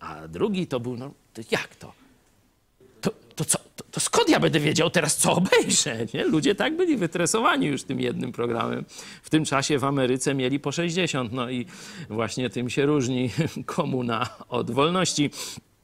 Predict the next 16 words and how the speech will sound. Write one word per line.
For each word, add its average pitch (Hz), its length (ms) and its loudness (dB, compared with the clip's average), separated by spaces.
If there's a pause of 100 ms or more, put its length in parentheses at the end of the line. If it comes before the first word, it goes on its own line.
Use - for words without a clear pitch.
(440)
Dzisiaj 156 520 2
będzie 143 540 0
właśnie 117 600 -4
taki 131 460 -6 (280)
zaczątek 147 720 0
programu 107 600 -2 (600)
kulturalnego. 139 1080 2
Mam 98 180 -10
nadzieję, 214 320 0
że 135 120 2
wielu 107 300 -2
z 202 60 -6
was - 320 -2 (160)
wybierze, 156 580 2
żeby 98 280 -4
go 101 280 -4